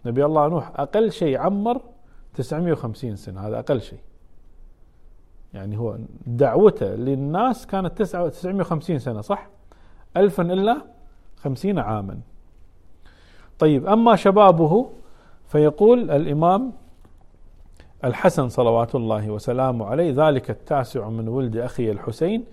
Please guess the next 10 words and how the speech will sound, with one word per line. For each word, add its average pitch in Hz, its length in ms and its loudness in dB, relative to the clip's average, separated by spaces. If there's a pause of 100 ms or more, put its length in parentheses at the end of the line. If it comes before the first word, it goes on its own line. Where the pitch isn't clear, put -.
(440)
ابن 147 260 0
سيدة 113 560 -6
الإماء، 104 460 -10
يطول، 123 520 -2
يطيل 127 560 -4
الله 117 420 -2
عمره 120 440 -4
في 110 200 -6
غيبته، 165 480 -2 (540)
ثم 147 400 -2